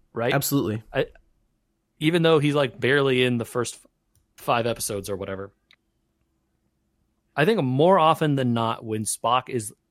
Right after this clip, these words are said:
Speaker 1: part of the episode, it's better than when he's not.
Speaker 2: Yeah.
Speaker 1: So I, I think, like, on, you know, I guess at that point where you're like, the majority of the episodes this character in end up being good, that's, like, a pretty good measure of his effect on the show, right?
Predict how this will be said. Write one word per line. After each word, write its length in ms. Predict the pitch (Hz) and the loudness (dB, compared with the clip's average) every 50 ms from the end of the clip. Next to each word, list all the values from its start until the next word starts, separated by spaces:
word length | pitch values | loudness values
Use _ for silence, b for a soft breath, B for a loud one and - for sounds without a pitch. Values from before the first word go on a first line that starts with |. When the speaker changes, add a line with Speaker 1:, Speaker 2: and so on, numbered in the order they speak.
| _ _ _ _ _ _ | _ _ _ _ _ _
Speaker 1:
part 260 | - - 135 131 139 127 | 0 2 2 2 2 0
of 80 | 120 | -2
the 140 | 113 120 113 | -4 -4 -4
episode, 480 | 113 113 117 110 - 113 104 104 101 - | -4 -4 -4 -6 -4 -4 -4 -4 -4 -6
it's 180 | 107 104 - - | -8 -10 -12 -14
better 540 | 131 120 _ - 107 104 92 87 82 - - _ _ _ _ _ _ _ _ _ _ _ _ _ _ _ _ | -14 -12 _ -6 -4 -4 -6 -8 -12 -14 -18 _ _ _ _ _ _ _ _ _ _ _ _ _ _ _ _
than 340 | - 113 110 107 104 101 98 | -4 -2 0 0 -2 -2 -4
when 120 | 98 98 87 | -6 -6 -6
he's 180 | 104 95 90 98 | -8 -10 -10 -12
not. 220 | 95 - - - _ _ _ _ _ _ _ _ _ _ _ _ _ _ _ _ | -14 -14 -16 -20 _ _ _ _ _ _ _ _ _ _ _ _ _ _ _ _
Speaker 2:
Yeah. 200 | - 117 110 98 - - - _ _ _ _ _ _ _ _ _ _ _ _ - | -4 -4 -4 -4 -4 -10 -18 _ _ _ _ _ _ _ _ _ _ _ _ -4
Speaker 1:
So 80 | 185 196 | -2 2
I, 200 | - 190 202 - - | 2 2 2 2 2
I 100 | 175 175 | 0 0
think, 140 | 220 214 - | 0 -2 -2
like, 180 | 156 143 - - | -2 -4 -2 2
on, 220 | - 139 156 180 175 - | 4 4 6 4 4 -2
you 80 | 131 113 | -6 -6
know, 180 | 98 95 92 95 - - _ _ _ _ _ _ | -6 -8 -10 -12 -14 -18 _ _ _ _ _ _
I 80 | 123 123 | -6 -4
guess 160 | 196 196 - | -2 0 0
at 100 | 190 185 | 0 0
that 160 | 185 185 185 | -2 -4 -4
point 260 | - 156 143 139 - 127 | -4 -4 -4 -4 -4 -2
where 220 | 120 123 123 123 | -2 0 0 0
you're 120 | 117 120 | -2 -2
like, 200 | 117 113 107 - - _ - | -2 -4 -6 -8 -12 _ -4
the 60 | 135 | 0
majority 500 | 131 131 123 113 135 139 151 151 143 143 | 0 0 4 4 6 6 6 6 4 2
of 60 | 127 | 2
the 120 | 127 127 127 | 4 2 2
episodes 380 | 123 123 110 120 117 113 104 | 2 2 0 0 0 0 0
this 140 | 123 117 - | -2 -4 -2
character 380 | - - 123 120 117 - 123 113 | 0 0 0 0 0 0 0 0
in 140 | 117 113 | 0 0
end 180 | 110 110 113 110 | 0 -2 -2 -2
up 140 | 110 107 98 | -2 -2 -2
being 260 | 117 113 113 107 101 | -2 -2 0 -2 -2
good, 360 | 104 113 110 104 101 95 - _ _ _ _ _ _ _ _ _ _ - | -2 -2 0 0 -2 -6 -8 _ _ _ _ _ _ _ _ _ _ -6
that's, 160 | 135 127 - | -4 -2 0
like, 120 | 135 123 | 0 0
a 60 | 123 | 0
pretty 240 | - - 127 117 113 | 0 0 -2 -2 -2
good 360 | 101 101 113 107 104 101 95 - - _ _ _ _ _ _ _ - | -2 0 0 0 0 0 -4 -10 -20 _ _ _ _ _ _ _ -4
measure 360 | 120 110 107 101 104 104 98 | -2 0 0 0 -2 -2 -4
of 120 | 95 92 95 | -4 -4 -6
his 160 | 101 98 98 | -6 -6 -6
effect 300 | 98 - 110 98 - 104 | -8 -8 -8 -8 -8 -10
on 80 | 90 | -12
the 60 | 90 92 | -12 -10
show, 240 | - - 95 87 - | -10 -10 -10 -10 -12
right? 220 | 87 90 90 104 | -12 -14 -14 -16